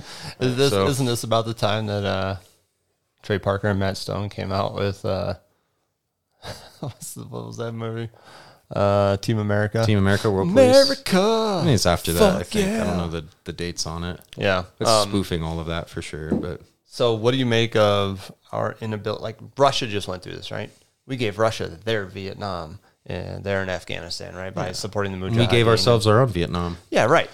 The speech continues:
Speaker 1: So
Speaker 2: So
Speaker 1: what, like, is it just arrogance and, like, we
Speaker 2: Yeah.
Speaker 1: saw what Russia did, and we were like, "Ah, Russia sucks." They couldn't, they couldn't tamp down all these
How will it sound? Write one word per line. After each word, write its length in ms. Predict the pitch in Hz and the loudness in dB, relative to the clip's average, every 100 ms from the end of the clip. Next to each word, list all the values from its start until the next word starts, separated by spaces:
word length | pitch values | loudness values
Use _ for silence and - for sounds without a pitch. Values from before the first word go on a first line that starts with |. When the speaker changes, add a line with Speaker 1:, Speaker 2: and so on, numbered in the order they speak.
| - - | -16 -8
Speaker 1:
So 180 | - 139 | 4 4
Speaker 2:
So 80 | 107 | 6
Speaker 1:
what, 340 | 131 151 156 - | 6 6 4 0
like, 380 | 165 151 127 - - - - - - _ - - _ _ _ _ _ - _ | 0 2 0 -10 -16 -20 -20 -20 -20 _ -20 -20 _ _ _ _ _ -20 _
is 120 | 139 | -4
it 140 | 127 110 | -4 0
just 360 | 123 131 - - | 2 2 0 -4
arrogance 560 | 123 113 113 117 117 - | 0 2 2 0 -2 -6
and, 180 | 104 98 | -6 -6
like, 260 | 98 95 - | -6 -8 -8
we 80 | 98 | -6
Speaker 2:
Yeah. 60 | 92 | -4
Speaker 1:
saw 300 | - 156 160 | 2 4 6
what 140 | 131 | 4
Russia 260 | 117 113 110 | 2 0 -2
did, 420 | 95 101 98 98 - | -4 -2 -2 -6 -8
and 140 | 104 | -6
we 80 | 101 | -4
were 120 | 98 | -2
like, 380 | 98 95 95 - _ _ _ | 0 0 -4 -8 _ _ _
"Ah, 280 | 127 101 90 _ _ | -2 -2 -4 _ _
Russia 260 | 127 - | -2 -2
sucks." 540 | 98 - 95 - - - _ _ _ _ _ | -4 -2 -2 -4 -12 -14 _ _ _ _ _
They 140 | 127 | 0
couldn't, 440 | 123 110 90 87 - _ | 2 0 -2 -12 -20 _
they 100 | 110 | -6
couldn't 260 | 110 101 - | -4 -6 -8
tamp 280 | - 95 - | -6 -6 -4
down 360 | 95 87 87 85 _ _ _ - | -4 -4 -6 -12 _ _ _ -4
all 140 | 95 | -2
these 360 | 90 87 87 | -2 -4 -6